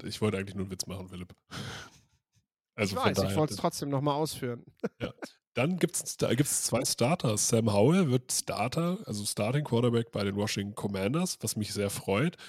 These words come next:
Speaker 1: Aber Anthony Richardson wird erster Q B bei den Colts. Ge-, ge-, gewinnt damit das Duell gegen zumindest Gardner Minshew. Was hältst du
Speaker 2: Ja,
Speaker 1: davon?
Speaker 2: ähm, <laughs> also zum einen Sam Howell finde ich gut, dass man den Fünftrunden-Pick, das ist ja auch keine Garantie, eine Chance gibt.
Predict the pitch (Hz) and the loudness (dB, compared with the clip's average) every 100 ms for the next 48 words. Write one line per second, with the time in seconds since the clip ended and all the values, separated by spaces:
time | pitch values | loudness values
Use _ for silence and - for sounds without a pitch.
0 | - - 107 151 - 147 156 135 123 147 | -20 -6 -2 0 2 2 4 6 6 4
1 | 147 165 170 117 - 101 107 - 127 - | 2 0 -2 -2 -2 -2 0 -2 -4 0
2 | 113 127 120 101 98 107 113 117 - 156 | 2 2 0 0 0 0 -4 -6 2 4
3 | 202 - - _ _ _ _ - - 107 | 4 2 -4 _ _ _ _ -14 -8 -8
4 | 98 - 113 110 101 135 - 98 120 165 | -8 -4 0 0 0 -2 2 2 2 0
5 | 120 - - - 90 147 - - - - | -4 -6 -6 -2 0 0 -2 -20 -20 -20
6 | _ 104 120 151 _ _ - 101 95 127 | _ -4 -4 -6 _ _ -10 -6 -2 -4
7 | - 101 101 113 170 - - 87 _ _ | -2 -2 0 2 0 -2 -8 -12 _ _
8 | _ _ _ _ _ _ _ _ _ _ | _ _ _ _ _ _ _ _ _ _
9 | _ _ _ _ _ _ - 131 143 143 | _ _ _ _ _ _ -8 2 4 4
10 | 98 - 90 - 131 127 127 113 _ _ | 2 0 -8 -4 0 0 0 -4 _ _
11 | - - 143 - - - - - 139 139 | -12 -6 -8 -8 -20 -20 -14 -2 0 0
12 | - 139 127 156 165 156 151 143 135 147 | 0 0 0 0 0 0 0 0 2 4
13 | 165 175 170 - - 151 139 - 156 160 | 4 4 0 -6 0 2 2 0 -4 -2
14 | 147 151 139 131 160 165 - 160 170 160 | -2 0 0 0 -2 -2 -2 -2 -2 -4
15 | 185 190 - 170 127 139 156 120 127 - | -4 -4 -10 -12 -10 -8 -8 -8 -10 -6
16 | 151 139 139 127 131 123 170 185 165 - | -2 0 -2 -2 -2 -4 -6 -4 -4 -4
17 | 147 143 135 151 196 | -6 -6 -2 -2 -2